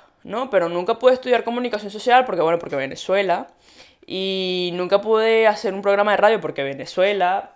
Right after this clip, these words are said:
y hay muchísimas cosas que no pude hacer porque Venezuela,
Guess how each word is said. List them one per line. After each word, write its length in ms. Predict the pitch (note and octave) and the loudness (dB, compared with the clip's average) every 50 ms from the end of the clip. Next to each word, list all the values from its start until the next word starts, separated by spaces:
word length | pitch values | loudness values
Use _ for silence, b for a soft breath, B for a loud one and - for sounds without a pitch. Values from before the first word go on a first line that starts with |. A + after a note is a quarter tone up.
| _ _ | _ _
y 240 | - F#3+ F3+ F3 F3 | -14 -12 -6 -4 -2
hay 100 | E3+ E3 | 0 0
muchísimas 1160 | F#3 G3+ G3+ - B3 A#3+ A#3+ - A#3 B3 A#3+ A#3+ A#3 A3 F#3 D3+ - - - - - - - _ _ _ _ | -2 -4 -8 -12 -14 -14 -12 -10 -8 -6 -4 -4 -4 -6 -6 -8 -12 -14 -16 -20 -20 -20 -20 _ _ _ _
cosas 260 | - G3 G3+ G3+ A3 - | 0 0 0 0 0 0
que 100 | A#3+ A3 | 0 0
no 100 | G3+ F3+ | 0 0
pude 140 | F#3+ G#3+ | 2 4
hacer 440 | G#3+ A3 - B3+ A#3 B3+ B3+ - - - - - | 2 4 4 4 4 4 2 -2 -10 -16 4 8
porque 380 | - C4 - - - G3 F3+ | 10 10 10 8 6 6 6
Venezuela, 680 | D#3+ D3+ C#3+ C#3+ C3+ - - G3 G#3 G3+ E3+ F3 - - | 6 6 2 0 -4 -2 0 0 0 2 0 -4 -6 -8